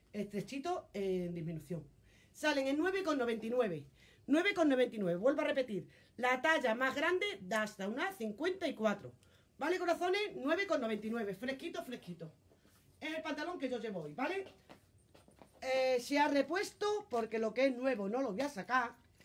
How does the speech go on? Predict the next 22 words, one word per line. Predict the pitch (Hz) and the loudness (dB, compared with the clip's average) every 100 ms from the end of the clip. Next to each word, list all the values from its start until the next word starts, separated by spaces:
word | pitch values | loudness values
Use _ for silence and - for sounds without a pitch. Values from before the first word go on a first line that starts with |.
| _ _ _ | _ _ _
Si | - 202 | -6 0
no | 247 | 2
me | 247 220 | 2 2
como | 262 | 0
en | 226 | 2
un | 262 | 0
directo | 226 226 254 226 | 2 2 0 0
todo, | 233 247 214 214 | 0 0 -2 -4
no | 175 190 | -6 -4
puede | 220 202 | -2 -4
ser, | 190 208 | -2 -4
estaría | 202 - 180 190 | -6 -10 -8 -6
aquí | 190 | -6
todo | 196 175 | -6 -6
el | |
día | 208 185 | -4 -4
yo. | 208 208 - - - - - - - | -6 -10 -16 -20 -20 -20 -20 -20 -4
Este | 311 359 359 | 0 2 0
ha | |
venido | 339 370 381 | 0 2 2
en | |
reposición, | 320 247 - 220 254 220 | 2 -2 -4 -4 -2 -2